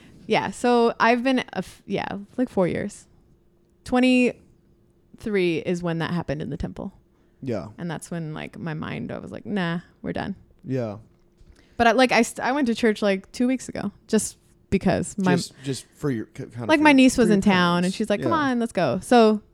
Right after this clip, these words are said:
Speaker 1: I don't count that as, like, being Mormon.
Speaker 2: Right. Oh, no, I
Speaker 1: Yeah.
Speaker 2: mean, they welcome non-Mormons into the church.
Speaker 1: Yeah. Yeah.
Speaker 2: Yeah. Like, all, all the ti-, I've been in, uh, several Mormon churches.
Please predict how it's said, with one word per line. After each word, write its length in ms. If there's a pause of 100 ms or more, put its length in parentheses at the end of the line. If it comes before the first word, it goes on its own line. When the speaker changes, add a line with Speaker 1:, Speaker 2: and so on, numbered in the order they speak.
(120)
Speaker 1:
I 140
don't 180
count 240
that 200
as, 160
like, 140 (320)
being 240
Mormon. 360 (320)
Speaker 2:
Right. 460 (540)
Oh, 120
no, 120
I 100
Speaker 1:
Yeah. 160
Speaker 2:
mean, 120 (300)
they 300
welcome 600
non-Mormons 880
into 440
the 140
church. 640
Speaker 1:
Yeah. 260 (680)
Yeah. 120 (420)
Speaker 2:
Yeah. 500 (100)
Like, 340
all, 320
all 220
the 140
ti-, 160
I've 280
been 200
in, 480 (260)
uh, 60 (240)
several 500
Mormon 340
churches. 800